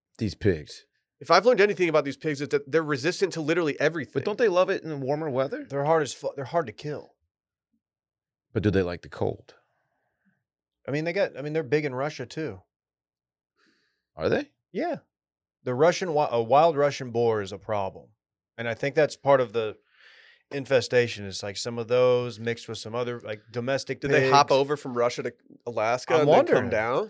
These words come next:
Speaker 3: I'm
Speaker 1: Do they
Speaker 3: wondering.
Speaker 1: swim over?
Speaker 3: Probably
Speaker 2: They can,
Speaker 3: not.
Speaker 2: can they swim?
Speaker 3: They can swim, but I don't, I don't know if they're swimming, uh,
Speaker 1: Yeah.
Speaker 3: hundreds of miles.
Speaker 1: You seen those pigs out the, on that, um, Virgin Island? You know where they swim around and shit?
Speaker 2: Yeah, but tho-, those things, I hear those pigs are kinda depressing.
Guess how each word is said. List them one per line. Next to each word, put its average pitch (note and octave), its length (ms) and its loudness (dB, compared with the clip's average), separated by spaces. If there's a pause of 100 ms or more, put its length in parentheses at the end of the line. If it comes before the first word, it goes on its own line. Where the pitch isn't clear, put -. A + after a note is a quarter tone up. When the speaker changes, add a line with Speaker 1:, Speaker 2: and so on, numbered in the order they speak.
(120)
Speaker 3:
I'm B2+ 100 -8
Speaker 1:
Do C3 60 -2
they C#3 60 4
Speaker 3:
wondering. F#3+ 260 2
Speaker 1:
swim C#3+ 200 0
over? F4+ 320 -4 (360)
Speaker 3:
Probably G3 240 8
Speaker 2:
They G3 100 4
can, D#3+ 100 2
Speaker 3:
not. F3 400 -4
Speaker 2:
can E3 100 -4
they G#3+ 100 8
swim? C4+ 420 6 (520)
Speaker 3:
They C#3+ 120 -4
can D#3 120 -4
swim, C#3+ 320 -4
but A#2+ 100 2
I C3+ 80 4
don't, D#3 140 2
I F3 60 6
don't F#3 100 4
know F3+ 80 4
if F3 80 -2
they're D3 100 -2
swimming, C#3+ 460 -6
uh, A2 160 -4
Speaker 1:
Yeah. F#3 120 0
Speaker 3:
hundreds A#2 180 2
of G2 60 -10
miles. G#2+ 340 -4
Speaker 1:
You - 40 -8
seen G#3 120 -8
those G3 180 -4
pigs F3+ 260 0
out D#3+ 160 0
the, D#3 160 2
on D3+ 200 -4
that, C#3+ 240 0
um, A2+ 460 -2 (260)
Virgin C3 340 2
Island? A#2+ 520 0 (1160)
You B2 120 -10
know C#3 80 -4
where C#3 40 -2
they C3+ 80 2
swim C#3 240 -6
around C#3+ 340 -6
and C#3 100 -10
shit? E3 260 -10 (100)
Speaker 2:
Yeah, D#3 160 6
but C3+ 140 -2
tho-, F3+ 240 4 (160)
those F#3+ 280 4
things, F#3 200 2
I F3 120 6
hear G3+ 160 8
those E3 260 6
pigs C3 200 0
are B2 60 -4
kinda C3 240 0
depressing. A#2+ 540 -2